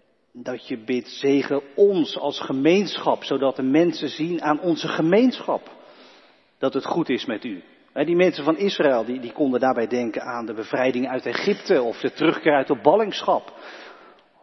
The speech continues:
Hè, dat wordt in de Bijbel vaak ook aangehaald als voorbeelden van, "Volken, kijk eens dat het met ons weer goed is gekomen. God is goed, kijk naar ons."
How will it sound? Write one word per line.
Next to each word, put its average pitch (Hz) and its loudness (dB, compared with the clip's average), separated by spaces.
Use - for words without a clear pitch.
Hè, - -10
dat - -2
wordt 120 -10
in 113 -6
de 110 -4
Bijbel 117 2
vaak 110 -2
ook - -8
aangehaald 165 2
als - -8
voorbeelden 185 4
van, 131 0
"Volken, 196 4
kijk 196 4
eens 165 0
dat 175 0
het 180 0
met 165 2
ons 185 -2
weer 175 4
goed 269 -2
is 233 -4
gekomen. 123 0
God 202 2
is - -6
goed, - -4
kijk 196 2
naar 185 2
ons." - -6